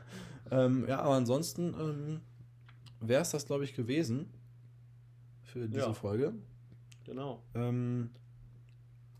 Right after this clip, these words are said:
Speaker 1: ist halt jetzt ein bisschen traurig, dass
Speaker 2: Ja.
Speaker 1: wir jetzt bald, sag ich mal, nicht mehr zusammen wohnen, aber gut, so ist das Leben, ne?
Speaker 2: So ist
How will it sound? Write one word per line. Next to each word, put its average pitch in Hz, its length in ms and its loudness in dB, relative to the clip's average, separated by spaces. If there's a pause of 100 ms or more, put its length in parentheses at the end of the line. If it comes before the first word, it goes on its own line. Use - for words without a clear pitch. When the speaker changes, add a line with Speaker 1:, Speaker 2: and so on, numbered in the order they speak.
(360)
Speaker 1:
ist - 260 -6
halt 127 260 4
jetzt 123 280 -4
ein 127 80 -2
bisschen 117 220 -2
traurig, 113 400 0
dass - 400 -8 (480)
Speaker 2:
Ja. 117 240 -10 (600)
Speaker 1:
wir 110 200 0
jetzt 104 200 -6 (160)
bald, 101 340 -6 (360)
sag 101 120 -4
ich 104 60 -8
mal, 101 160 -2
nicht 107 100 -2
mehr 113 100 -4
zusammen 110 320 0
wohnen, 92 140 0
aber 90 240 -4 (840)
gut, - 260 -8 (380)
so 120 80 -4
ist 117 140 -6
das 117 120 -6
Leben, 95 280 -2
ne? 95 80 -6
Speaker 2:
So 113 60 -6
ist - 40 -8